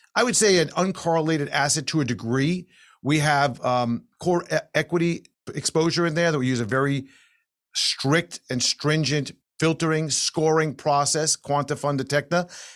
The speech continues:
And then from there, what we do is we hedge around it. We look for opportunities around it. As a matter of fact, we put a hedge on this afternoon after we saw pretty <laughs> much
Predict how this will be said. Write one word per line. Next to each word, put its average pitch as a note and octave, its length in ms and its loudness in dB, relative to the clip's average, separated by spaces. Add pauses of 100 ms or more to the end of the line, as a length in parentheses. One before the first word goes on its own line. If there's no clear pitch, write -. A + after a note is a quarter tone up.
(140)
And D3+ 160 2
then D#3 180 2
from C3+ 300 0
there, G3 260 6
what F3 140 2
we D#3 100 2
do D3 260 2
is D3 160 0
we C3 300 -4 (160)
hedge D#3+ 220 0
around C#3 380 0
it. D#3+ 160 -4 (320)
We B2+ 100 2
look D3 180 0
for C#3 140 0
opportunities D3 580 0
around D3+ 220 0
it. C3+ 60 -10
As B2 40 -6
a C#3 40 -4
matter C#3+ 160 2
of C#3 60 -4
fact, D3 140 0
we C#3 80 -4
put D3+ 160 0
a C#3 60 2
hedge C#3+ 200 0
on C#3+ 300 0 (300)
this C#3 260 0
afternoon D3+ 840 2 (260)
after D3+ 280 2
we C#3 120 0
saw C#3+ 220 2
pretty - 320 -2
<laughs> - 40 -4
much - 360 2